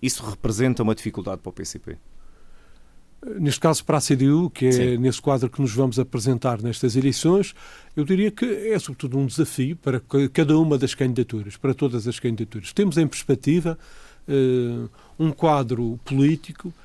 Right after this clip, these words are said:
Speaker 2: que, ao que tudo indica, não permitirá a nenhum partido, a nenhuma candidatura, a nenhuma coligação, que por si só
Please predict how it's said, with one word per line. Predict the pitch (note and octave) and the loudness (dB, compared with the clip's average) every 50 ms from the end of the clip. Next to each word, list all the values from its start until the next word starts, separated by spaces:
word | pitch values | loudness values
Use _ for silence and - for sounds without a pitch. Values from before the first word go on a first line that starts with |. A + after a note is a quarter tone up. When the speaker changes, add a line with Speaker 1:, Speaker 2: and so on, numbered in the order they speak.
| - - _ _ - | -20 -20 _ _ 0
Speaker 2:
que, | - D3+ D3 D3+ D#3 | 4 4 6 6 4
ao | G#3+ F3+ - | 2 2 2
que | - | 2
tudo | - E3 C3+ C#3+ | 2 2 4 4
indica, | C3+ B2 B2 C3+ C#3 C3+ - - D3 D3+ - - - - - - - _ - | 2 4 4 2 2 2 0 -2 -2 -2 -6 -12 -20 -20 -20 -20 -20 _ 0
não | D3 D#3 F#3 F#3 E3 | 2 4 4 4 4
permitirá | - - D#3 D3 D3+ C#3+ - - D#3+ C3 C3+ B2+ A#2 A2 G#2+ - - - - - - - - | 2 2 2 2 2 2 2 2 2 4 4 2 0 -2 -4 -8 -12 -16 -20 -20 -20 -10 -2
a | - D#3+ | 0 2
nenhum | D#3 C#3+ D3 E3 F3+ F3+ | 4 4 6 6 4 4
partido, | C#3 - E3 C3 - - C#3 B2+ A2+ G#2 G#2 - _ _ _ - - - - _ _ - - - - | 4 2 0 0 0 0 0 0 0 0 -4 -10 _ _ _ -20 -20 -20 -20 _ _ -20 -20 -12 -4
a | - C#3 | 0 2
nenhuma | C#3+ D#3 F3+ F#3 E3 D3+ | 4 6 6 6 6 4
candidatura, | - - D3 C3 C3 A#2+ A2 B2+ A2+ - - B2+ B2+ C3 C#3+ D3 C#3+ - _ _ - - _ _ _ | 4 4 4 2 4 2 2 0 0 0 0 2 2 2 0 -2 -6 -10 _ _ -20 -20 _ _ _
a | - C#3+ | -2 0
nenhuma | C#3 C#3+ D3 D3 C#3 C3 | 2 4 4 4 4 2
coligação, | C3 - C3 B2 A#2 B2+ B2+ - - B2+ B2+ C3 C3+ C#3+ D3 C3+ - - - - | 2 0 0 0 0 0 0 -2 -2 -2 -2 -2 -4 -6 -8 -12 -16 -20 -6 -2
que | - F3+ | -2 0
por | - - G3 E3+ | 2 2 2 2
si | - - - F3+ | 2 2 2 2
só | - - - - C#3+ C3+ C#3 D3+ D#3+ D#3 | 2 2 2 2 4 4 2 2 0 -4